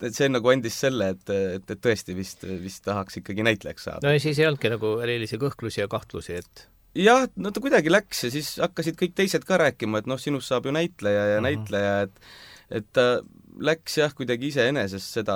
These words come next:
Speaker 1: teed. Noh, kuigi ema unistus oli, et ma saaksin lennukipiloodiks.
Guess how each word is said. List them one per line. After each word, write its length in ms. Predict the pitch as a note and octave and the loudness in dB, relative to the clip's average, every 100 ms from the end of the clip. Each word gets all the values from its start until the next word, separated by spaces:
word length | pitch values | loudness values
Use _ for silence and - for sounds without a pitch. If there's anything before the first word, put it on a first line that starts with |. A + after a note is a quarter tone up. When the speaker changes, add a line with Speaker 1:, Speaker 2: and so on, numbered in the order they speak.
| F#2 | -2
Speaker 1:
teed. 320 | G2 F#2+ F2+ _ _ B2 | -2 -2 -4 _ _ -10
Noh, 140 | C3+ - | -10 0
kuigi 460 | E3+ D#3+ - B2 A2+ - _ | 2 2 2 -2 -2 -8 _
ema 240 | G#2 A#2+ E3 | 0 4 6
unistus 460 | D#3+ C#3+ - B2+ | 4 2 -4 -2
oli, 80 | B2 | 2
et 160 | A#2+ A#2+ | 2 2
ma 60 | A#2 | -2
saaksin 400 | G#2+ - A2+ G#2+ | -2 -4 -4 -2
lennukipiloodiks. 920 | G#2+ A#2 A2 G#2 A2 F#2+ F#2 D#2+ - | 0 -2 -4 -6 -2 0 -2 -6 -18